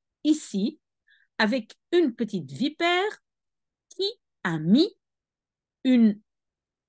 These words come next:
bombe, une boule puante sous mon bureau. She did not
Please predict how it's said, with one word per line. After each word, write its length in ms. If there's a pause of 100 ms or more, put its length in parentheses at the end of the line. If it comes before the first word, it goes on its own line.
(120)
bombe, 500 (100)
une 200
boule 380
puante 580 (720)
sous 520
mon 360
bureau. 540 (2250)
She 340
did 240
not 300